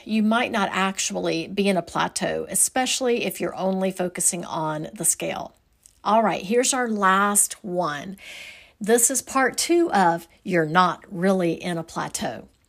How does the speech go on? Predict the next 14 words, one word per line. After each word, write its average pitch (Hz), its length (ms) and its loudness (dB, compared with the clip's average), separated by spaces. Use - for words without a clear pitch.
So 208 340 4
here 262 240 4
it 233 80 4
is. 156 300 0
If 214 200 0
you 330 120 2
are 453 120 2
struggling 190 840 -2
to 233 100 0
lose 208 720 2
those 170 320 -2
last 170 720 -2
five 175 880 -4
pounds, 196 840 -2